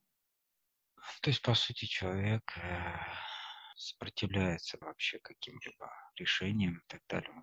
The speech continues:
пытается все сам. Недоверие, как бы, ну, нету веры и так далее. То есть он застревает в этом надолго.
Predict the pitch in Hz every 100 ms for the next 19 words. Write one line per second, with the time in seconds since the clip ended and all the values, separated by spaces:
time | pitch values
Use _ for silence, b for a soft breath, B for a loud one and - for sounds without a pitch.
0 | _ - - - - - - - - 101
1 | 110 - _ - 92 - - - 107 92
2 | - - 87 - - 85 80 165 170 -
3 | - - - - - - - - - -
4 | - - - 170 165 - 175 - 87 -
5 | - - 80 80 - - _ - - -
6 | - -